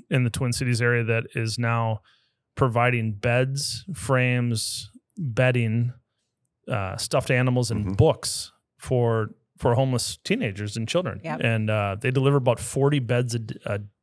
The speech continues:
Speaker 1: a week.
Speaker 3: A week, yeah.
Speaker 1: Um, and they do a great job of that. So today, uh, part of the money we're raising for the seventh annual Custom One Charities Golf Tournament is gonna go to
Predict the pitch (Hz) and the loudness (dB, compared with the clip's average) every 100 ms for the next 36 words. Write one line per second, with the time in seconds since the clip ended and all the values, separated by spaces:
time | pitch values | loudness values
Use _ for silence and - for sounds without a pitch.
0 | _ - 107 110 120 104 - - 151 135 | _ -6 -4 0 -2 -2 -10 -16 -16 -16
1 | 131 - 147 147 104 104 95 92 - - | -18 -16 -8 -4 -2 -2 -6 -10 -14 -4
2 | 127 123 127 117 117 113 110 101 107 - | 0 2 0 0 -2 0 -2 -2 -4 -4
3 | 127 113 127 127 123 113 - _ _ 120 | -8 -6 0 2 2 -2 -12 _ _ 0
4 | 110 104 139 123 120 123 117 113 117 120 | 2 4 4 4 0 0 0 0 0 -2
5 | - 120 113 107 - _ _ _ 113 139 | -4 -4 -2 -4 -8 _ _ _ -4 -4
6 | 120 127 120 117 107 117 - 120 110 131 | 0 0 2 0 0 -2 -2 -4 -2 -2
7 | 113 104 120 120 - 113 117 139 113 120 | -2 0 2 2 0 -4 -4 -4 -2 -2
8 | 107 120 123 - 110 107 | -2 -4 -4 -4 -4 -6